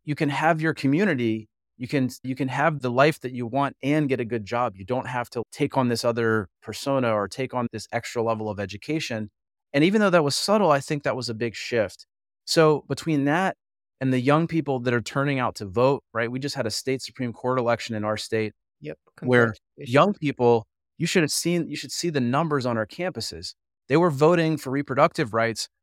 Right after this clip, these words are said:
Speaker 1: but they were also voting because they, I've talked to many of them,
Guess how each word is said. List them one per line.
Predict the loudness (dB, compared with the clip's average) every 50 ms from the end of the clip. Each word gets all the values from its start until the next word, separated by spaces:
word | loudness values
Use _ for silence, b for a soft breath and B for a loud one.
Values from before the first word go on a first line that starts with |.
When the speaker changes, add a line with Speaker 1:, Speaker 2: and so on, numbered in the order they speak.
| _ _
Speaker 1:
but | 0 2
they | 4 4
were | 4 4
also | 2 0 -2 0 0 0 0
voting | 0 2 2 2 2 2 0 -2 -4 -4 -6
because | -10 -8 -2 0 2 4 4 2 0 -4 -8 -12 _
they, | -4 -2 0 0 0 -2 -4 -8 -12 _ _ _ -4
I've | -4 -2
talked | -2 2 2 2 2 2 0
to | -2
many | 0 0 0 0 -2
of | -4 -4 -6
them, | -6 -6 -6 -8